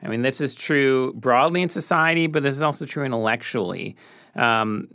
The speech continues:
I think of, I'm gonna just paraphrase it, but a quote from, uh, the former Pope Benedict Sixteenth, uh, when he was Joseph Cardinal Rat-, Ratzinger, uh, before he was Pope, uh, that, uh,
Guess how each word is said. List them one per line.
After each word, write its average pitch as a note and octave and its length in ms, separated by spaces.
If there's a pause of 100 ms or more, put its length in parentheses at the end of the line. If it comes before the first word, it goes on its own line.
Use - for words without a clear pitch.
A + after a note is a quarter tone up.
(120)
I B2 140
think C#3+ 200
of, C3+ 100
I'm B2+ 160
gonna A#2+ 320
just - 260
paraphrase G#2+ 480
it, G#2 100
but G#2 200
a G2+ 40
quote C#3 280
from, A2+ 520
uh, G#2 220
the G2+ 80
former C3+ 420 (300)
Pope C3 180
Benedict G#2+ 380
Sixteenth, - 580
uh, G2 300 (400)
when G#2+ 180
he G2+ 100
was F#2+ 240
Joseph G#2 400
Cardinal G#2+ 300
Rat-, F#2+ 220 (140)
Ratzinger, G#2+ 580 (340)
uh, G2 140
before G#2 300
he G#2 80
was G2+ 100
Pope, A#2+ 400
uh, A2+ 280
that, A#2 360 (560)
uh, A2 420